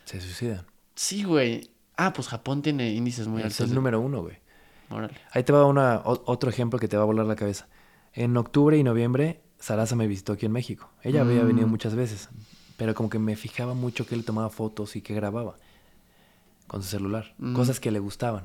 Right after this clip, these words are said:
Speaker 2: Ajá. Sí,
Speaker 1: Y
Speaker 2: ¿qué
Speaker 1: me
Speaker 2: le
Speaker 1: di-,
Speaker 2: llamaba la atención?
Speaker 1: y me di cuenta que le gustaba todo lo mal hecho, lo que estaba a medias, lo que estaba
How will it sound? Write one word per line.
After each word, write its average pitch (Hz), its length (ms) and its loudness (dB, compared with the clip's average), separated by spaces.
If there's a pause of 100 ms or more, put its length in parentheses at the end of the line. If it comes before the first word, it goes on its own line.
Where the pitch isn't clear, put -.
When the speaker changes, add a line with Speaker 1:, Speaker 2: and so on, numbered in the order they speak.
(140)
Speaker 2:
Ajá. 110 300 -2
Sí, 147 140 2
Speaker 1:
Y - 40 8
Speaker 2:
¿qué 120 120 4
Speaker 1:
me 156 40 10
Speaker 2:
le 156 80 10
Speaker 1:
di-, 143 40 12
Speaker 2:
llamaba 135 220 4
la 127 80 2
atención? 117 420 -2
Speaker 1:
y 117 40 0
me 120 120 2
di 131 100 2
cuenta 135 380 4
que 120 100 0
le 110 60 4
gustaba 123 360 0
todo 131 260 0
lo 117 100 0
mal 117 240 -2
hecho, 127 460 -4
lo 113 80 -2
que - 60 -14
estaba 120 220 -4
a 117 40 -4
medias, 117 580 -2
lo 110 80 -6
que - 40 -8
estaba 120 200 -6